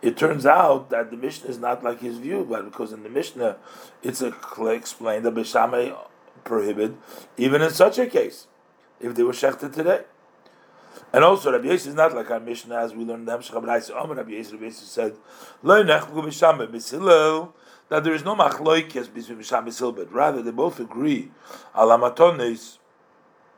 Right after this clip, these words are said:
and the challah, shebalichin, that you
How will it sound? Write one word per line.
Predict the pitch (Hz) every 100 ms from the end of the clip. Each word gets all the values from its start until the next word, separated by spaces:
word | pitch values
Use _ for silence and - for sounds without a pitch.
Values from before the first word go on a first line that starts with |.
| _ _ _ _ _ _ _ - - - _ -
and | 113 117 117
the | 117
challah, | - 123 113
shebalichin, | 90 - 95 113 170 165 - 117 113
that | 120 120 -
you | 113 113 113